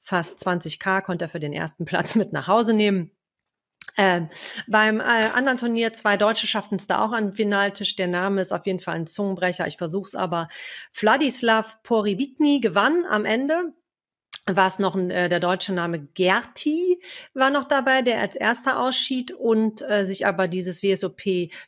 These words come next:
Europe, äh, Main Event Ticket mitnehmen konnte.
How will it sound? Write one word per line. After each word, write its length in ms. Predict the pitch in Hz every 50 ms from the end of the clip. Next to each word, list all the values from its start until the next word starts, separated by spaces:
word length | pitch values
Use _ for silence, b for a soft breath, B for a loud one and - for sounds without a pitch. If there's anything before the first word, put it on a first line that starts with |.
| _ -
Europe, 480 | 202 214 226 247 247 247 247 247 269
äh, 140 | - 226 208
Main 220 | 196 196 208 226
Event 320 | 254 254 226 247 254 247 254
Ticket 300 | 262 262 - 254 254 240
mitnehmen 440 | 233 240 240 - 240 233 226 226 220
konnte. 480 | - 226 220 220 220 220 226 214 208